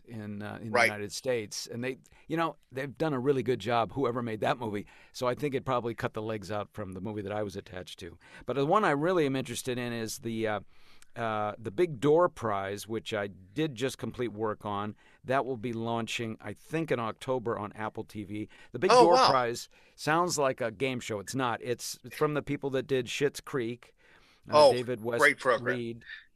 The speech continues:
Speaker 1: And,
Speaker 2: Yeah.
Speaker 1: uh, yeah, it's gonna be funny like that. It's got, it's got the great Irish actor Chris O'Dowd, young actor you might remember from Bridesmaids.
Speaker 2: Yes.
Speaker 1: And, uh, he's in it, and some other very, very talented people,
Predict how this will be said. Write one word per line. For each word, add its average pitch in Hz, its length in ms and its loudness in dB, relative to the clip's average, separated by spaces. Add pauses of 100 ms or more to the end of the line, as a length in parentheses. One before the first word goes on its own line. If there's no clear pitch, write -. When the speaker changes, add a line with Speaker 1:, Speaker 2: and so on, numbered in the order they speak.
(180)
Speaker 1:
And, 110 300 -4
Speaker 2:
Yeah. 107 100 10
Speaker 1:
uh, 104 240 0
yeah, 127 240 0
it's 110 160 -10
gonna 143 160 -2
be 135 120 -4
funny 147 320 0
like 127 240 0
that. 120 200 0
It's 113 120 -6
got, 123 200 0
it's 123 180 -8
got 147 160 2
the - 80 -12
great 156 280 2
Irish 135 320 2
actor 123 320 0
Chris - 340 -2
O'Dowd, 120 560 2 (240)
young 123 260 -2
actor 120 280 0
you 113 100 -2
might 127 180 0
remember 123 380 0
from 110 240 -4
Bridesmaids. - 880 0 (400)
Speaker 2:
Yes. 123 380 8
Speaker 1:
And, 120 80 2
uh, 113 140 4
he's 131 340 -2
in 127 140 2
it, 120 240 -6 (340)
and 110 320 -4
some 110 160 -6
other 113 220 -2
very, 120 320 0
very 113 320 -2
talented 113 480 -6
people, 113 340 -6